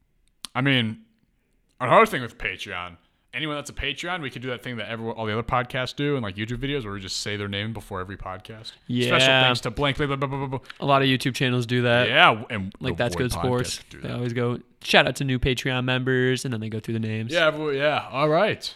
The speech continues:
Speaker 2: 'Cause you can put funny names down, so.
Speaker 1: Yeah, they could put funny names down, and we could get in serious trouble from the university.
Speaker 2: Absolutely.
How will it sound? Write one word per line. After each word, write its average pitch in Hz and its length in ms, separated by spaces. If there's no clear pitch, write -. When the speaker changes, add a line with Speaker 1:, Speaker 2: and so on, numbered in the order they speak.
Speaker 2:
'Cause 160 140
you 143 60
can 131 220
put - 180
funny 127 260
names 117 320
down, 120 420
so. 110 500
Speaker 1:
Yeah, 95 220
they 87 140
could 98 220
put 82 140
funny 87 240
names 85 220
down, 87 140
and 87 80
we 95 100
could - 100
get 98 140
in - 60
serious 98 420
trouble 101 280
from 90 160
the 90 80
university. 90 720
Speaker 2:
Absolutely. 110 760